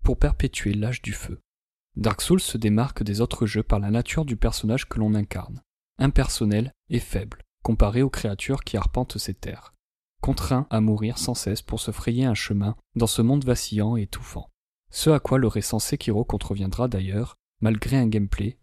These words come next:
une direction artistique et un level design époustouflant,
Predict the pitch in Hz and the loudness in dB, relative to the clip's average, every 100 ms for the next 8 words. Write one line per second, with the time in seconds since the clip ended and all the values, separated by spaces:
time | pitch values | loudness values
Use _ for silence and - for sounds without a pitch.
0 | - 104 131 139 - 123 104 - 110 - | -6 -4 -2 -2 -2 0 -2 -4 -10 -4
1 | 110 - 104 110 123 123 113 110 101 98 | -6 -4 -2 0 0 0 -2 -2 -2 -4
2 | - - - 127 - - - 107 | -8 -6 -4 -4 -6 -10 -8 -6